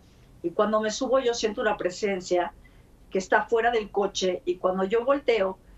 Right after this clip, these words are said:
yo veo que una persona se sa-, alza su saco y en eso tiene una pistola y una escopeta. Mi amigo que estaba al lado se da cuenta también y, y grita, "Agáchense".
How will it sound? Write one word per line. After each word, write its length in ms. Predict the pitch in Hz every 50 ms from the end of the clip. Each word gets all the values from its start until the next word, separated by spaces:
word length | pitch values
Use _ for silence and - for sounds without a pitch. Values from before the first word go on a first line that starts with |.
| - - - -
yo 120 | 208 214
veo 220 | 196 214 220 226 -
que 80 | -
una 220 | 233 226 226 226 -
persona 440 | 214 - - - 190 185 180 185 190
se 140 | - -
sa-, 220 | 165 - - - -
alza 240 | - 185 185 254 247
su 160 | 247 - 190
saco 540 | 190 - 202 185 180 - - 190 190 - - - - - - - - - -
y 80 | 185 196
en 80 | 202
eso 240 | 202 196 - 226 220
tiene 160 | - 202 196
una 240 | 196 202 202 190 -
pistola 480 | - 175 - - - - 190 196 190 185
y 80 | 185
una 100 | 185 190
escopeta. 640 | 185 - - 185 180 - 240 233 240 - - - - - - - - - - - - - - - - - - - -
Mi 140 | - 180 202
amigo 400 | 202 202 214 226 233 240 277 277
que 80 | - 214
estaba 300 | - - 214 202 220 226
al 80 | 220
lado 380 | 214 196 190 180 180 185 185 - - - - - - -
se 260 | - - - 226 196 196
da 160 | 214 - -
cuenta 280 | 226 220 220 233 240
también 560 | 240 226 226 233 233 226 220 196 196 214 262 - - -
y, 240 | - 196 190 185 185 -
y 220 | 185 190 185 185
grita, 480 | - 202 220 240 - - - - - - - - - - - -
"Agáchense". 960 | - 185 202 208 247 302 359 359 - 339 285 233 - - 220 190 180 170 -